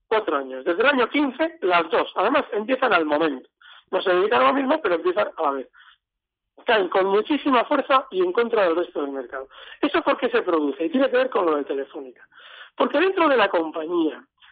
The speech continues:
los directivos conocen algo que tú no conoces. Tú tienes el dato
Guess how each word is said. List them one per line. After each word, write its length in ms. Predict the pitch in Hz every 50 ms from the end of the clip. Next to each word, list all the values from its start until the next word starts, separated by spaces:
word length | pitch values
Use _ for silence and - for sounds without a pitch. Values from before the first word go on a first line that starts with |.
| _
los 220 | - 190 180 170 170
directivos 580 | 185 170 170 170 170 - 277 233 208 208 -
conocen 380 | - - 190 233 262 254 247 254
algo 180 | 254 254 254
que 180 | 247 247 202 190
tú 260 | - - 269 262 247
no 200 | 220 226 240 233
conoces. 560 | 233 190 180 175 175 156 - - - 160 135 - - - _ _ _ _
Tú 120 | - 285 285
tienes 260 | - 302 311 311 - -
el 160 | 240 202 196
dato 400 | 220 262 262 - - 190 220 226